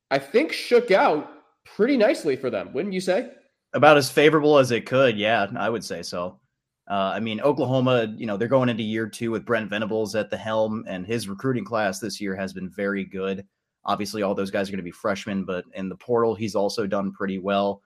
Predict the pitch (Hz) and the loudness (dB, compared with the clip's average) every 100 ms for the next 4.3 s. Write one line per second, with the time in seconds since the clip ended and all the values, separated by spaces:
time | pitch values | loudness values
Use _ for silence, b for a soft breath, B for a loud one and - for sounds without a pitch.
0 | _ _ _ _ 90 87 85 85 98 117 | _ _ _ _ -6 -4 -6 -6 -6 -6
1 | - _ 143 127 - - - 165 160 139 | -8 _ 4 4 0 0 4 4 4 2
2 | 127 127 156 123 123 113 117 110 113 113 | -2 0 2 2 2 2 0 0 0 0
3 | 98 98 107 107 95 101 120 95 117 - | 0 -2 0 0 -2 -4 -6 0 -2 0
4 | 139 110 95 | -2 -2 -6